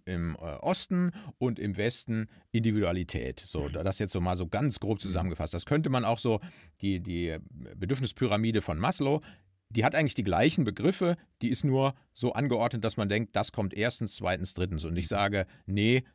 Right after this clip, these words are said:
Speaker 1: das steht im Kreis, weil man kann nicht sagen, äh, Nahrung ist wichtiger als jetzt Verbindung oder so. Denn du
Speaker 2: Mhm.
Speaker 1: wirst den einen oder anderen finden, der will jetzt gerade Selbstmord begehen, da sagt er, Nahrung ist mir gerade gar nicht wichtig. Mir ist jetzt wichtig,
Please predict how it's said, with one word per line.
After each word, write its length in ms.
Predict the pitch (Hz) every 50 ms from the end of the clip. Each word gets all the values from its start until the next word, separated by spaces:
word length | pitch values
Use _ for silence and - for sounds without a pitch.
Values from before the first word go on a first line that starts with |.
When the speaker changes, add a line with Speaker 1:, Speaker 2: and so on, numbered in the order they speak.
| _ _
Speaker 1:
das 200 | - 92 - -
steht 220 | - - 110 101
im 120 | 104 101 90
Kreis, 560 | - - 101 95 107 117 131 123 - - -
weil 480 | - 85 90 92 98 107 117 117 113 113 - - - - - -
man 160 | 92 101 101
kann 160 | - - 113
nicht 160 | 117 113 -
sagen, 500 | - 98 82 78 95 101 107 104 101 95 90 - _ _ _
äh, 180 | - 87 85 85 -
Nahrung 500 | - 92 85 80 95 117 113 110 101 95
ist 160 | 90 - -
wichtiger 720 | 92 110 - - - 117 101 98 90 92 92 76 - - -
als 380 | 78 90 92 92 87 - -
jetzt 340 | 82 78 82 - - - -
Verbindung 560 | - - 95 82 101 107 110 104 90 80 73
oder 180 | 67 67 69 71
so. 140 | 69 76 73
Denn 220 | 73 85 87 87
du 60 | 90
Speaker 2:
Mhm. 40 | 85
Speaker 1:
wirst 180 | 95 101 78 92
den 120 | 107 92
einen 160 | 69 101 101
oder 100 | 95 92
anderen 220 | 76 101 98 92 92
finden, 280 | - 113 107 104 98
der 140 | 92 95 90
will 100 | 98 98
jetzt 140 | 98 90 -
gerade 160 | - 90 85
Selbstmord 380 | - 98 104 - - 123 104 98
begehen, 260 | 98 92 98 104 95
da 60 | 90
sagt 260 | 87 87 87 - -
er, 60 | 90
Nahrung 320 | 80 85 80 85 98 92 90
ist 80 | 85
mir 80 | - 95
gerade 240 | 90 82 85 90 87
gar 160 | 82 82 90
nicht 140 | 90 - -
wichtig. 300 | 85 80 - - 78 -
Mir 140 | 92 90 90
ist 80 | 87
jetzt 180 | - 90 82 -
wichtig, 360 | 90 90 - - 90 82 -